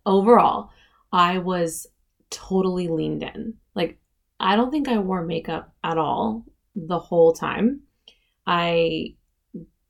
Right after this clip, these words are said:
don't really think I wore real clothes. <laughs> I, I, like, I really enjoyed it. A s-, a normal day for me was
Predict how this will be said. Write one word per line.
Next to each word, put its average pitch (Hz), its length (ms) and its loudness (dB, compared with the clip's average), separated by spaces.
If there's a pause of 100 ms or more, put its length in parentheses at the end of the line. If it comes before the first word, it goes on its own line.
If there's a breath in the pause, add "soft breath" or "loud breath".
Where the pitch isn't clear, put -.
(200)
don't 175 160 -2
really 185 160 -4
think 175 220 -8
I 165 80 -4
wore 160 260 -4
real 156 240 -4
clothes. 190 920 -4
<laughs> - 20 -12
I, 220 200 -2
I, 202 120 0
like, 208 360 4 (460 loud breath)
I 196 160 2 (160)
really 196 580 0
enjoyed 165 460 0
it. 180 320 -6 (300)
A - 20 -4
s-, 185 180 -10
a 196 80 0
normal 185 440 0
day 170 240 0
for 180 180 -8
me 170 240 -4
was 160 460 -4